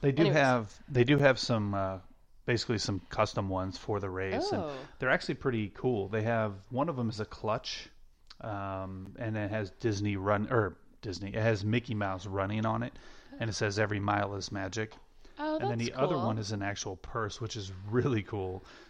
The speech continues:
Speaker 1: and it has the castle with the fireworks and stuff in it, and it has Mickey running, um,
Speaker 2: I
Speaker 1: down,
Speaker 2: always
Speaker 1: like,
Speaker 2: like
Speaker 1: the
Speaker 2: the
Speaker 1: pathway.
Speaker 2: patterns that they do.
Speaker 1: Oh, yeah.
Speaker 2: They do
Speaker 1: So
Speaker 2: a good job.
Speaker 1: if you're looking at, uh, you know, some swag,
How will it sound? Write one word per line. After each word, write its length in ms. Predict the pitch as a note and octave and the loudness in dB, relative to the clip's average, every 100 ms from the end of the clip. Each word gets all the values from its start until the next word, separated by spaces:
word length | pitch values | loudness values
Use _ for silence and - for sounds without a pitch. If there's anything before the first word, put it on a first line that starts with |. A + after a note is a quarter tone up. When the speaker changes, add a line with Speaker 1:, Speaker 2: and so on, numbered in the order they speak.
| - | -8
Speaker 1:
and 120 | A2+ | -4
it 60 | G#2 | -2
has 320 | G#2 G#2 F#2 | -2 -2 -4
the 100 | G2+ | -8
castle 640 | - G2+ G2 - A2+ G#2+ G2+ | -4 -2 -2 -2 -4 -4 -6
with 140 | G2 | -8
the 40 | - | -10
fireworks 680 | - G2 G2+ G2+ G#2 G2+ | -4 -2 -2 -4 -6 -6
and 100 | G#2+ | -6
stuff 300 | - G#2 F#2 | -4 -4 -4
in 100 | A2 | -6
it, 80 | G#2 | -4
and 80 | G2 | -4
it 40 | |
has 240 | F#2+ F#2+ F2+ | -2 -2 -2
Mickey 360 | G#2 G#2 G#2+ F#2+ | -2 -2 -4 -6
running, 600 | F#2+ G2 F#2+ F2+ F2 F2 - - - - | -4 -4 -4 -8 -10 -14 -20 -20 -20 -12
um, 140 | F#2 | -6
Speaker 2:
I 140 | F2 E4+ | -4 -2
Speaker 1:
down, 100 | G2+ | 0
Speaker 2:
always 180 | F#2 F#2+ | 0 0
Speaker 1:
like, 140 | F3+ | -4
Speaker 2:
like 80 | - | -4
Speaker 1:
the 40 | |
Speaker 2:
the 40 | F#3 | -6
Speaker 1:
pathway. 140 | F#3 | -4
Speaker 2:
patterns 420 | F3 E3 D#3 D3+ E3 | -4 -6 -10 -12 -14
that 200 | D3+ - | -16 -14
they 160 | D3+ | -16
do. 340 | C3+ D3 C#3+ - - C#3+ | -14 -14 -14 -18 -6 2
Speaker 1:
Oh, 100 | A2+ | 2
yeah. 220 | G2+ G2+ - | 2 -2 -4
Speaker 2:
They 120 | G3 | -6
do 120 | G3+ A3+ | -2 0
Speaker 1:
So 80 | |
Speaker 2:
a 40 | - | 0
good 160 | D#3 | -2
job. 220 | - C#3 C#3+ - - - | -12 -14 -16 -20 -20 -10
Speaker 1:
if 100 | A#2+ | -4
you're 140 | B2 A#2+ | -2 0
looking 400 | C3 C3 A#2+ G#2+ | 0 -2 -2 0
at, 240 | G#2 G2+ | 0 2
uh, 260 | G2 F#2+ G2 G#2+ | 2 0 -4 0
you 80 | G#2 | 0
know, 80 | G2+ | 0
some 160 | G#2 | -2
swag, 500 | - - G2+ G2 G2+ | -4 -2 0 0 -4